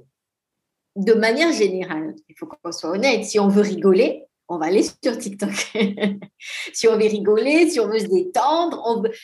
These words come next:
si on veut pas quelque chose de sérieux, to be honest, on va aller tout de suite sur TikTok.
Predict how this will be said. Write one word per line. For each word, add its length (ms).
si 220
on 80
veut 160
pas 80
quelque 300
chose 340
de 120
sérieux, 760
to 80
be 160
honest, 640
on 80
va 100
aller 220
tout 120
de 60
suite 200
sur 160
TikTok. 380